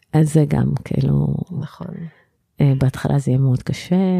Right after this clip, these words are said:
Speaker 1: היא לא כך תיתן לך, היא תגיד, "אתה אמרת שזה גניבת זרע."
Speaker 2: <laughs> כן.
Speaker 1: עכשיו פתאום אתה רוצה את הילד, אתה לא רצית שהוא ייוולד. אבל, אה, אז, אז מה את אומרת, אה, יש, אה, אם בהתחלה לא רצית את הילד ורצית שהיא תעשה הפלה,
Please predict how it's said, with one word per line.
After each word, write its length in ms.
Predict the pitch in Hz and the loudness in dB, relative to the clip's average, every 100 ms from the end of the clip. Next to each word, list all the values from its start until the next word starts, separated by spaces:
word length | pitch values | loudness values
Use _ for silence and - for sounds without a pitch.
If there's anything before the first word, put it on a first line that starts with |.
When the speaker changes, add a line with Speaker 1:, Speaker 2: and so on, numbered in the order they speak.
| 170 165 - | -2 -4 -2
Speaker 1:
היא 80 | |
לא 60 | 143 | -2
כך 140 | - - | -2 -4
תיתן 340 | - - 185 | -6 0 2
לך, 280 | 202 180 - | 2 0 0
היא 120 | 175 | 0
תגיד, 240 | 156 143 143 | 2 0 0
"אתה 180 | - | 2
אמרת 300 | 131 131 131 | 0 0 -4
שזה 240 | 139 135 139 | -4 -2 2
גניבת 420 | 143 139 147 147 | 4 2 2 0
זרע." 560 | 160 202 196 185 175 175 | 4 4 4 4 4 2
Speaker 2:
<laughs> 100 | 208 | 0
כן. 280 | - 175 151 | -6 -10 -10
Speaker 1:
עכשיו 220 | 156 160 156 | -8 -2 -2
פתאום 240 | 151 156 | 0 0
אתה 120 | 143 139 | 2 0
רוצה 220 | 135 139 | -2 -4
את 120 | - | -2
הילד, 520 | 139 165 208 196 175 - | -2 0 2 2 0 0
אתה 100 | 151 | 0
לא 80 | 143 | 0
רצית 240 | 143 131 151 | 0 -2 -4
שהוא 220 | - 156 | -2 -2
ייוולד. 680 | 147 151 160 208 214 196 180 - - - - _ - | 0 2 2 2 2 2 0 -4 -18 -20 -20 _ -6
אבל, 180 | 185 180 - | -2 -2 0
אה, 120 | 196 151 | 0 0
אז, 140 | 151 - | -2 -4
אז 160 | 170 156 | -4 0
מה 140 | 185 | 0
את 140 | 196 | 0
אומרת, 400 | 156 139 139 - - | 0 0 0 -2 -2
אה, 40 | 135 127 - | -2 -2 -4
יש, 420 | - 151 156 - 170 | -2 0 -2 -2 -2
אה, 440 | 147 135 131 147 131 - - _ _ _ _ _ _ _ _ _ _ - | 0 0 -2 -4 -8 -14 -20 _ _ _ _ _ _ _ _ _ _ 2
אם 80 | 196 | 4
בהתחלה 400 | 165 - 156 151 | 4 2 2 4
לא 120 | 147 | 4
רצית 260 | 147 147 147 | 2 -2 -4
את 120 | - | -2
הילד 360 | 131 131 135 127 | 0 2 0 0
ורצית 320 | 131 127 135 135 | 0 0 0 -2
שהיא 180 | - | -2
תעשה 340 | 135 127 - 143 | -2 -2 -2 -4
הפלה, 360 | 127 - 120 | 0 0 0